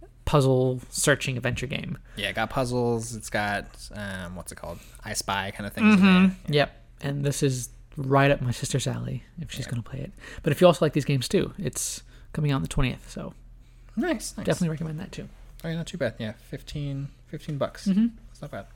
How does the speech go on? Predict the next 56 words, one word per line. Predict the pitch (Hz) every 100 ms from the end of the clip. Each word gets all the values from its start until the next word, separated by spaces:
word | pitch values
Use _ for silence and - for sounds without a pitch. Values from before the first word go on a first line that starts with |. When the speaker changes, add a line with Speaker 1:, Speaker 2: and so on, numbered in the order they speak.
| - - - -
Speaker 2:
Yeah, | 131
'cause | 147
I |
think | 196
that | 196 175
came | - 196
to | 170 170 151 -
P | 156
S | 147
four, | - 135
Speaker 1:
Yeah, | 135
Speaker 2:
like, | 131 113 104
Speaker 1:
I |
Speaker 2:
a |
Speaker 1:
remember | 147 143
Speaker 2:
week | 139
or |
Speaker 1:
you | 135
Speaker 2:
two | 139
ago, | 139 147
Speaker 1:
talking | 160 147 123
Speaker 2:
right? | 131
Speaker 1:
about | 127
it, | 131 -
yeah. | 139
Speaker 2:
Yeah, | 113 104 95 - - -
I | 98
remember | 85 71
that | 62
name. | 71 82 - - - - - - - - - -
Uh, | - 147 147 143 -
I | 160
have | 175 220
a | 180
few | 143 185 226
to | 233
add | 175 214
as | 226
well. | 156 117 98 117 170 - - - - - -
So, | - 147 135 123 123 120
um, | 123 113 107 104 -
well, | - 113
the | 120
ones | 147 160
that | 151
I |
saw | 151 139
on | 143
there | 143
that | 131
were | 123
pretty | 135 135
cool. | 139 135 135
So, | 147 127
like, | 120 117
um, | 123 113 110 107